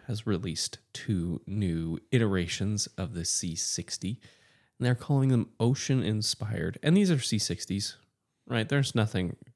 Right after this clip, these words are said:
beyond being a C sixty that's special about them. But we've gotten all, like, a silvery white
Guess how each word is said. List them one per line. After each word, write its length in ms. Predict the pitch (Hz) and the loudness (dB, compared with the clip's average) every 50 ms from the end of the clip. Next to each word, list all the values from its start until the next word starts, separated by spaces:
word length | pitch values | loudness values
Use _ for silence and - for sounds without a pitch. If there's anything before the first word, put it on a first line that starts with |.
| _ _ _ _ _ _ _ _ _ _ _ _ _ _ | _ _ _ _ _ _ _ _ _ _ _ _ _ _
beyond 360 | - 110 104 95 92 87 90 | 0 2 4 4 4 2 2
being 220 | 85 101 90 85 87 | 2 2 2 2 0
a 60 | 90 | -2
C 180 | - - 92 | -2 -2 -2
sixty 400 | 85 - - 78 - - - 90 | -2 -2 -4 -4 -6 -6 -6 -8
that's 220 | 98 - 107 - - | -8 -8 -6 -8 -8
special 400 | - - - - - - - 87 | -6 -8 -10 -10 -8 -6 -6 -6
about 260 | 87 - - - - | -6 -8 -10 -10 -8
them. 160 | - 120 127 - - - - - - _ | -6 -6 -6 -6 -8 -12 -20 -20 -14 _
But 100 | - 127 | 2 2
we've 100 | 135 131 | 2 4
gotten 280 | 131 170 165 147 135 - - _ _ | 4 2 2 2 0 -2 -2 _ _
all, 320 | - 95 95 95 101 104 | 0 2 2 2 2 0
like, 160 | 92 107 110 | 0 -2 -2
a 120 | - 98 - | -2 -4 -4
silvery 800 | - - - - - 101 107 110 107 110 113 107 101 101 98 92 | -4 -2 -2 0 0 2 2 2 2 2 2 2 2 2 0 0
white 760 | 92 85 85 85 101 95 92 90 95 98 - - - - - | 0 -2 -2 -4 -2 0 0 2 0 0 -2 -6 -8 -10 -10